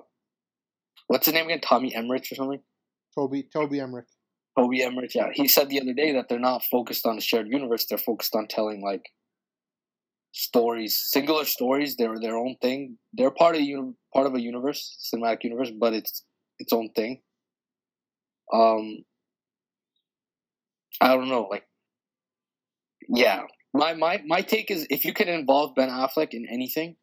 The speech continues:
Speaker 1: it's great. It's good. If he's involved, it's good. 'Cause I think he's the greatest Batman ever. So, uh,
Speaker 2: I
Speaker 1: and, and Bruce Wayne,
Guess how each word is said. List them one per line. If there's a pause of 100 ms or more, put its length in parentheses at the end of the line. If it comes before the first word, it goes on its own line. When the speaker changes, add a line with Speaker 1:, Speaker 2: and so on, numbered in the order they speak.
(440)
Speaker 1:
it's
great. (580)
It's
good. (1700)
If
he's
involved,
it's
good. (500)
'Cause
I
think
he's
the
greatest
Batman
ever. (100)
So, (920)
uh, (1160)
Speaker 2:
I
Speaker 1:
and,
and
Bruce
Wayne,